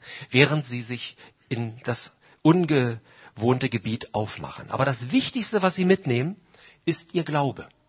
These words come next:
Das Vertrauen darauf, dass dieser Gott, der uns ruft, uns auch mit allem ausstattet,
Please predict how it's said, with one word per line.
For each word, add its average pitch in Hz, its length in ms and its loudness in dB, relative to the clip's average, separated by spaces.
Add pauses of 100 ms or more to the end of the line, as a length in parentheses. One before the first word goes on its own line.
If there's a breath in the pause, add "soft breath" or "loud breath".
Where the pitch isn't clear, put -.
(760 loud breath)
Das 180 200 6
Vertrauen 247 600 8
darauf, 185 600 6 (240 loud breath)
dass - 240 2
dieser 247 320 4
Gott, - 260 6
der 175 160 6
uns 175 300 0
ruft, - 580 4 (380)
uns 165 200 -2
auch 139 160 -4
mit 165 240 -4
allem 208 300 6
ausstattet, 160 800 0